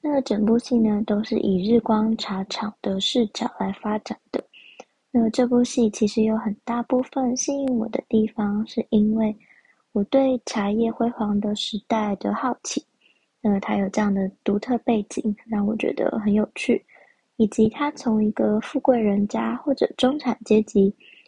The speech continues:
贵族人家的女儿的视角来看整个茶叶文化的历史，还有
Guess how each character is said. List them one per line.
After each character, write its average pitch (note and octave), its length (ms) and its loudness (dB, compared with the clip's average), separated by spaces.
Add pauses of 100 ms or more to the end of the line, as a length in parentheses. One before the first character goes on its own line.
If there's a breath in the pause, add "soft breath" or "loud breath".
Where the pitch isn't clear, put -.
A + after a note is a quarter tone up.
(120 soft breath)
贵 - 160 6
族 G#3 160 4
人 G3 240 2
家 G#3 180 0
的 G#3 120 0
女 F#3+ 220 4
儿 G3+ 200 0
的 G#3+ 100 -2
视 A3+ 260 0
角 - 200 -4 (420 loud breath)
来 G3+ 140 -2
看 A#3+ 320 0
整 - 160 -6
个 - 260 -10
茶 G3 240 -4
叶 A3 280 2
文 G3+ 240 2
化 A#3 260 -2
的 - 200 -4 (120)
历 B3+ 160 2
史， - 300 -4
还 G#3 200 -4
有 G3+ 280 0